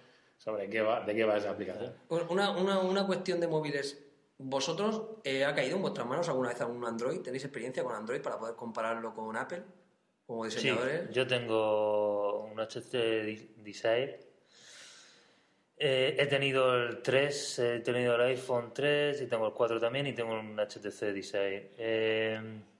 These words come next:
Speaker 3: pues te voy a contar, yo me co-, yo, yo me pillé este H T C porque, eh, y quizás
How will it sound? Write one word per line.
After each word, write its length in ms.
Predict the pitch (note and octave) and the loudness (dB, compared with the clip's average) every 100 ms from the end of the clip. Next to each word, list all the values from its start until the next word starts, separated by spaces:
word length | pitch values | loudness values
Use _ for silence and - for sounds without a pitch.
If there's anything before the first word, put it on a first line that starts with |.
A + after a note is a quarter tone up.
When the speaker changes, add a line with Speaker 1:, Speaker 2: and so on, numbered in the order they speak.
| _ _ _ _ - - - - - _ - | _ _ _ _ -18 -18 -20 -20 -20 _ -6
Speaker 3:
pues 160 | A2+ | 0
te 60 | B2 | 4
voy 100 | C3 | 4
a 40 | |
contar, 380 | D#3 C3 D3 C#3 | 4 4 4 4
yo 120 | B2+ | 2
me 120 | D3+ | 2
co-, 240 | E3 D#3+ B2+ | 2 0 2
yo, 240 | C#3+ D#3+ | 0 0
yo 140 | C3 D3+ | 0 2
me 180 | E3 D#3+ D#3+ - C#3 C3 B2+ B2+ | 2 0 -6 -16 -16 -12 -12 -8
pillé 320 | B2+ C3+ D#3+ | -4 0 0
este 220 | D#3+ E3+ | 2 0
H 220 | D#3+ E3+ | 0 0
T 120 | D#3 D3 | -2 -2
C 460 | - F3 G3 - | 0 0 -2 -8
porque, 960 | - C#3 B2+ - - C3+ C3 B2 B2+ - _ _ - - - _ _ _ _ _ | -4 -4 -4 -8 -2 2 2 0 -4 -18 _ _ -14 -14 -20 _ _ _ _ _
eh, 1160 | C#3+ C#3 C3+ C3+ C3 B2+ B2 B2 B2 B2 B2 B2 | -6 -4 -2 -2 -2 -2 0 0 -2 -2 -4 -6
y 80 | B2 | -8
quizás 440 | B2 - C#3+ D3+ | -10 -10 -6 -6